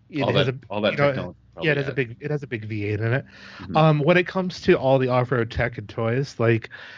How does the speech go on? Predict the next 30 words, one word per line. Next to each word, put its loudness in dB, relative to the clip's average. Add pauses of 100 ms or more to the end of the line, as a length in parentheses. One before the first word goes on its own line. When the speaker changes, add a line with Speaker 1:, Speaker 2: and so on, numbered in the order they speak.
Speaker 1:
there's 2
just 2
a, 6
a, 0
like, 2
basically 0
a 0
rotary -2
knob -4
in -2
there -6
that -2
you -4
select, 0
like, -2 (520)
"Hey, 6
I 6
want -2
auto," 0
or, 2
"I 4
want -2
four -2
high," 0
or, 0
"I 0
want 0
four 4
low." 2
So 4